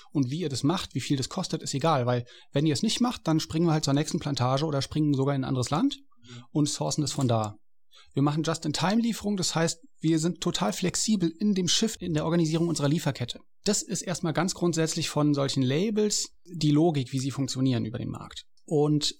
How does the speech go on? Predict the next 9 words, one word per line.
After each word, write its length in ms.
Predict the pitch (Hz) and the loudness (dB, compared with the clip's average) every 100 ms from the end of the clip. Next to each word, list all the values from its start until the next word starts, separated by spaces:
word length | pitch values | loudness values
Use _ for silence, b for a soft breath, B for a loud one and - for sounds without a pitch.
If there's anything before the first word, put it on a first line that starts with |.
| - | -2
ähm, 180 | 160 | 0
ich 160 | 175 - | 0 0
würde 140 | 175 | 0
schon 340 | 160 - 262 233 | 0 0 0 2
sagen, 500 | 202 214 214 208 202 b b - | 2 2 2 0 -4 b b -2
dass 240 | 160 - | -2 -2
Fairtrade, 720 | - 180 180 - 185 214 214 - - - - - - | 0 0 0 0 0 0 -2 -6 -10 -20 -20 -20 -8
ähm, 380 | 165 87 180 175 - | -2 0 2 0 -2
einen 560 | 151 156 151 156 - | 0 2 4 2 -2